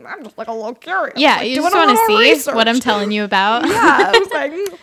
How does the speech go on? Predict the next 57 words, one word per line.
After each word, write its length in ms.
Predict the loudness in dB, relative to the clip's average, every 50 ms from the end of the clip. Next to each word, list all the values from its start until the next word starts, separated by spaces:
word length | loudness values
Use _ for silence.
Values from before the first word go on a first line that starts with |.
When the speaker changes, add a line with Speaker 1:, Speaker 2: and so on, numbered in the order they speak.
| _ -4
Speaker 1:
what 140 | -2 0 2
is 140 | 0 0
Liz 220 | -2 -4 -4 -4 -4
suggesting 520 | -4 -6 -4 -4 -6 -6 -6 -8 -10 -10 -8
that 100 | -8 -8
I 80 | -8 -8
watch?" 220 | -8 -10 -10 -12 -16 -20 -20 _
So 160 | -8 -4 -4
I 160 | -4 -4 -6 -10 -12 _ -20 -20 -16
put, 180 | -14 -14 -12 -10
threw 260 | -10 -8 -6 -4 -4 -2
one 160 | -2 -2 -4
on, 300 | -6 -8 -8 -10 -12 -14 -16 -20 -20 _ _ _ _ _ _ -20 -10
cast 340 | -4 -2 -2 -2 -2 -6 -12
it 80 | -14 -12
to 80 | -10
my 140 | -10 -10 -10
television. 480 | -10 -10 -10 -8 -6 -8 -8 -8 -8 -8
My 100 | -10 -10
poor 180 | -8 -6 -8 -6
neighbors. 380 | -6 -6 -6 -6 -6 -6 -6 -6
I 100 | -6 -6
keep 180 | -4 -4 -4
realizing 380 | -4 -4 -4 -4 -6 -6 -8 -10
I 40 | -10
can 120 | -10 -8 -8
hear 120 | -6 -4
everything 320 | -2 -2 -2 -4 -4 -8
my 100 | -8 -10
neighbors 300 | -8 -8 -8 -10 -10 -8
do, 200 | -4 -2 -2 -2
so 140 | -2 -4 -8
I'm, 120 | -10 -8 -10
they 100 | -10 -10
for 160 | -10 -12 -14
sure 180 | -12 -12 -12
know. 180 | -12 -12 -14 -14 -16 -18 -20 -20 -20 -20 _ -6
Um, 360 | -4 -2 -2 -2 -4 -6 -8 -10 -8
but 120 | -6 -4
anyway, 240 | -4 -4 -6 -8 -10
so 120 | -8 -6 -4
I 20 | -4
was 100 | -4 -2
watching 360 | -4 -4 -6 -6 -8 -10 -8
this, 240 | -8 -10 -10 -12 -10 -8
and, 260 | -8 -8 -8 -8 -10
like, 160 | -10 -12 -10 -8
there 100 | -8 -8
was 80 | -8
a 40 | -8
part 260 | -8 -8 -8 -6 -6
of 100 | -6 -6
it 200 | -6 -8 -8 -8
where 280 | -10 -10 -10 -10 -12 -12
he, 580 | -14 -16 -16 -14 -12 -12 -10 -10 -10 -12 -12 -14 _ _ _
Small 400 | -20 -20 -18 -14 -10 -8 -6 -6 -6
Hands, 380 | -6 -8 -10 -12 -14 -16 -18